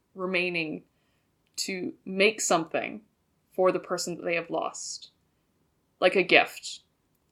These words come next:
Like the gift of a personalized, handmade grave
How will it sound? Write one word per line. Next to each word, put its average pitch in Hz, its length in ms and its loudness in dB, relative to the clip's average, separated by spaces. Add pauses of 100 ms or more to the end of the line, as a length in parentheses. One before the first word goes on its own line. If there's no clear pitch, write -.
(120)
Like 170 260 0
the 190 80 2
gift 214 340 4
of 170 160 0
a 175 60 4
personalized, 175 1080 2 (280)
handmade 190 680 -2
grave 151 580 -2